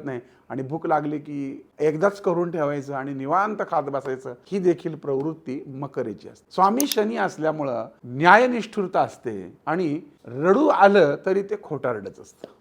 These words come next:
म्हणजे मकरेची मंडळी जर रडू लागली किंवा ते त्यांचं दुःख सांगू लागली तर त्याच्या मागं असं म्हटलं जातं की "मगरमच्छ के आसू", हे काही खरं नाही. परंतु यांच्या हृदयाचा ठाव लागत नाही.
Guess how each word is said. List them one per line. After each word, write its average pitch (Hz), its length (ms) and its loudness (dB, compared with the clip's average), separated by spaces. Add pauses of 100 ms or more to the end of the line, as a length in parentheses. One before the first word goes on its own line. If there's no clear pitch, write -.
(120)
म्हणजे 131 200 -8
मकरेची 175 520 -4
मंडळी 165 440 -6 (340)
जर 180 200 -2 (140)
रडू 170 400 2
लागली 180 520 2
किंवा 175 260 0 (100)
ते 202 80 2
त्यांचं 185 360 0
दुःख 170 280 -6
सांगू 180 380 -6
लागली 147 400 -4 (380)
तर 175 80 -8 (100)
त्याच्या 156 280 -2
मागं 175 240 -4 (160)
असं 139 240 -2
म्हटलं 160 320 -4
जातं 139 300 -4
की 170 160 -10
"मगरमच्छ 175 720 -2
के 160 180 -6
आसू", 131 680 -6 (380)
हे 147 60 -8
काही 143 240 -6
खरं 120 240 -8
नाही. - 120 -20 (100)
परंतु 180 380 -4 (200)
यांच्या 160 340 -4
हृदयाचा 175 500 -2
ठाव 151 360 -4
लागत 98 380 -10
नाही. 87 140 -18